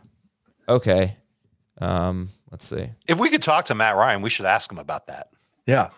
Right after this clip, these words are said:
Speaker 1: Okay, Ridley in twenty twenty, that was Ridley's big year, right? Um, seventeen point two percent target share. Or was it twenty nineteen? No, twenty twenty.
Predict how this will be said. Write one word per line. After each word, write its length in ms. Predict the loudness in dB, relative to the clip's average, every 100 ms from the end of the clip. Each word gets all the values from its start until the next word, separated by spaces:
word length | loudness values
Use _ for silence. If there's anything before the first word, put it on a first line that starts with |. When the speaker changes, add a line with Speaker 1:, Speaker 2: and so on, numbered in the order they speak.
| _ _
Speaker 1:
Okay, 260 | 0 4 2
Ridley 520 | 2 0 2 0 0 0
in 140 | -2 0
twenty 260 | 2 2
twenty, 360 | 2 2 2 2
that 180 | 2 2
was 140 | 2
Ridley's 320 | 0 0 0 -2
big 280 | 0 0
year, 240 | 2 2 4
right? 260 | 4 2 -2 _ _ _ -20 -20 _ _ _ _
Um, 580 | 2 4 4 2 -4 -8 _ _
seventeen 640 | -10 0 2 2 2 0 2
point 260 | 0 0
two 160 | 0 -2
percent 340 | 0 0 0
target 360 | 2 2 2 -2
share. 480 | 2 4 4 2 -4 _ _ _
Or 80 | -8
was 140 | -8
it 40 | -8
twenty 220 | -6 -4
nineteen? 380 | -4 -6 -8 -16 _ _
No, 140 | 0 2
twenty 220 | 2 2
twenty. 280 | 0 -2